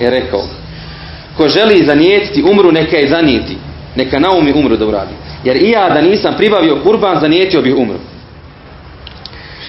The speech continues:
فأهل بعضهم بعمرة وأهل بعضهم بحج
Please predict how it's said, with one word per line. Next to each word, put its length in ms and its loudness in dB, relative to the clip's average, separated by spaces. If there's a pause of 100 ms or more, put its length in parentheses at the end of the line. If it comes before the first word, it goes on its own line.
(160)
فأهل 540 4
بعضهم 500 4
بعمرة 520 4
وأهل 440 4
بعضهم 500 2
بحج 460 0